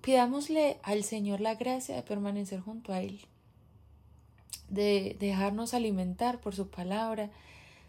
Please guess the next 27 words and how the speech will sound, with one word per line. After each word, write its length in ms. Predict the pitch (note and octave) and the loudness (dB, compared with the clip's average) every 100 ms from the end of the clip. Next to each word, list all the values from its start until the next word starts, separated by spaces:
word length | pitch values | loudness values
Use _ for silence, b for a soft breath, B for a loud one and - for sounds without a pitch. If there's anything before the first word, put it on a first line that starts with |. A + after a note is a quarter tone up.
| B B - | B B -6
y 80 | - | 6
de 140 | C4 B3 | 10 10
vivir 320 | B3+ B3+ - | 8 4 2
con 240 | C#4+ C#4+ | 0 2
la 160 | C#4+ C4 | 2 2
certeza 580 | A#3+ G#3+ G#3 A3+ A3 B3+ | 0 -2 -2 -2 0 0
de 160 | B3 | -2
que 140 | - G3+ | 0 -4
su 100 | G3+ | -2
amor 260 | G3 G3 | -2 -2
siempre, 640 | F#3+ - B3+ B3+ B3 B3 A#3+ | -4 -4 -2 -2 -4 -6 -6
siempre 680 | - - B3+ A#3 G3+ G3+ F#3+ | -6 -4 -2 0 -2 -6 -6
nos 200 | F#3 F3+ | -6 -6
sostiene. 440 | F3+ - F#3 F3+ - - - - - B B B B B B B B - | -8 -10 -10 -12 -14 -20 -20 -20 -20 B B B B B B B B -8
Que 120 | F#3 | -6
aprendamos 500 | F#3 G#3 G3+ G3 G3+ | -2 2 2 2 2
a 100 | A#3+ | 0
confiar 440 | A#3 G3 G3 F#3+ | 0 -4 -2 -2
en 120 | F#3 G3 | -2 -4
que 120 | G#3+ | -4
el 80 | F#3 | -2
reino 440 | F#3+ F#3+ G#3+ A#3+ - - - - E3+ | 0 0 -2 -4 -10 -20 -20 -20 2
ya 240 | A3+ C4+ | 4 6
está 320 | D4 - G3+ | 2 -2 -4
creciendo 540 | G3 G3 F#3+ G#3 F#3+ F#3 | -2 -4 -2 -2 -2 -2
entre 280 | F3+ F#3 | -6 -8
nosotros 680 | F3 F3 F3 F#3 F#3 - - | -8 -8 -6 -6 -6 -12 -14